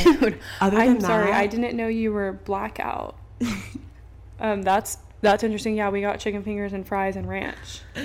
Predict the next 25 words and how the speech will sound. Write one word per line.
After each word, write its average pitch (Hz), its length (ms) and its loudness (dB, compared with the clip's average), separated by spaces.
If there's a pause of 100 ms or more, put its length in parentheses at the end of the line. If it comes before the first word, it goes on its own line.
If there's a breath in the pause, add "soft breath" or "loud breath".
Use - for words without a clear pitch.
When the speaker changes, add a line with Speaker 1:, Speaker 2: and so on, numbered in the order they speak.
Speaker 1:
But 214 220 0
the 226 80 0
chicken 220 280 -4
fingers 208 480 0
were 202 340 -2
fucking 214 300 -4
fire. 190 540 0 (400 loud breath)
Um, 220 260 -2
so 208 520 -2
then 214 120 -2
we 240 80 -2
went 233 160 -4
home. 214 460 -6 (240)
Like, 202 240 -6
we 202 80 -14
had 214 120 -12
been 233 120 -8
drinking 185 260 -14
all 180 120 -12
day. 180 120 -10
So 202 140 -8
we - 20 -4
went 214 120 -4
home 240 140 2
early, 220 460 -2